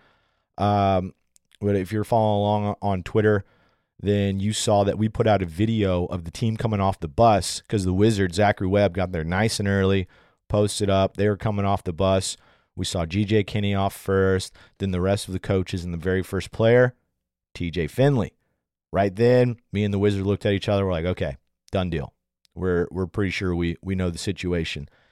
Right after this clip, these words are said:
And he and I, we were at camp. That's, it's been the really cool part about camp in this season. It's been the first time where I've had a confidant, where somebody I can bounce ideas off of and, like, "Hey, what are you seeing? What do you think of this?"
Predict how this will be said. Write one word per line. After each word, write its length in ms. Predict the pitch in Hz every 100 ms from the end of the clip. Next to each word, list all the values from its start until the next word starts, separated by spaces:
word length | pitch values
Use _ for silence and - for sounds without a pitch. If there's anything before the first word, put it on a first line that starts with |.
| -
And 160 | 117 117
he 140 | 240
and 80 | 156
I, 220 | 127 135
we 160 | 107 175
were 120 | 202
at 180 | - -
camp. 400 | 113 139 - _ _ _ _ _ -
That's, 220 | 196 -
it's 240 | 139 143
been 140 | 196 208
the 100 | 143
really 240 | 143 123
cool 240 | - 113
part 320 | 104 107 98 92
about 360 | 95 92 -
camp 380 | - 107 107 - _ _
in 140 | 92 98
this 140 | 101
season. 460 | - 104 98 110 104 - _
It's 140 | 104 -
been 120 | 120
the 80 | 107
first 320 | - 120 -
time 160 | 120 110
where 140 | 104
I've 160 | 101 107
had 240 | 101 92
a 40 |
confidant, 720 | - 107 147 - 101 80 73 - _ _ _ _
where 240 | 95 98 87
somebody 400 | - 104 101 95
I 80 |
can 220 | - 87 76
bounce 360 | 87 98 95
ideas 420 | 90 85 92 90 85
off 200 | 87 -
of 200 | 92 82
and, 80 |
like, 140 | 76 76
"Hey, 180 | 107 82
what 160 | 98
are 20 |
you 120 | 92 92
seeing? 380 | - 90 90
What 120 | 87 98
do 40 |
you 60 | 85
think 260 | 101 85
of 60 | 78
this?" 400 | 90 90 -